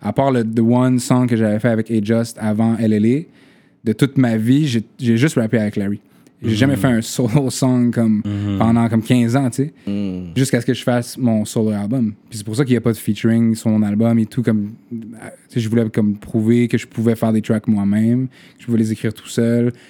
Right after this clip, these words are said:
Speaker 1: que je
Speaker 2: C'est pour
Speaker 1: pouvais
Speaker 2: ça
Speaker 1: comme
Speaker 2: aussi que
Speaker 1: avoir
Speaker 2: c'est
Speaker 1: des
Speaker 2: court,
Speaker 1: concepts.
Speaker 2: bro.
Speaker 1: Puis, puis
Speaker 2: Ça,
Speaker 1: c'est pas
Speaker 2: c'est,
Speaker 1: long. <laughs> C'est
Speaker 2: ça,
Speaker 1: pas long.
Speaker 2: c'est des, c'est un peu cheap en tant que quantité.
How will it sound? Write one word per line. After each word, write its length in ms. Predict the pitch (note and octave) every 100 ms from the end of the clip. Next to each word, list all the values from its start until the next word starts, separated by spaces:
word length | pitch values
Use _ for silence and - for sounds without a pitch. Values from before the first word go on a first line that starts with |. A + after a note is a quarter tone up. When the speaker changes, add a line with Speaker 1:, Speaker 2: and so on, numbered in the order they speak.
| _
Speaker 1:
que 80 | A#2
je 80 | -
Speaker 2:
C'est 0 |
pour 100 | A#2+
Speaker 1:
pouvais 100 | B2
Speaker 2:
ça 60 | C#3+
Speaker 1:
comme 60 |
Speaker 2:
aussi 80 | A#2+
que 40 | C3
Speaker 1:
avoir 140 | C3
Speaker 2:
c'est 60 | C3
Speaker 1:
des 100 | C3+
Speaker 2:
court, 160 | - G#3+
Speaker 1:
concepts. 480 | A#2 A2+ C3+ C3+ B2
Speaker 2:
bro. 80 | G#2+
Speaker 1:
Puis, 0 | - _ - B2
puis 80 |
Speaker 2:
Ça, 20 | -
Speaker 1:
c'est 60 |
pas 60 | D#3
Speaker 2:
c'est, 60 |
Speaker 1:
long. 120 | - C3
<laughs> 200 | - -
C'est 100 | D3+
Speaker 2:
ça, 100 | -
Speaker 1:
pas 60 | F#3+
long. 0 | F#3
Speaker 2:
c'est 220 | D#3+ C#3 C#3
des, 280 | C#3+ C#3 B2+ A#2 - -
c'est 120 | -
un 100 | D#3+
peu 180 | G3 F3
cheap 340 | - E3+ F3
en 80 | C3
tant 180 | A#2+ C3
que 380 | - B2+ B2 B2 - _ _ -
quantité. 760 | E3+ - - E3+ - F3 -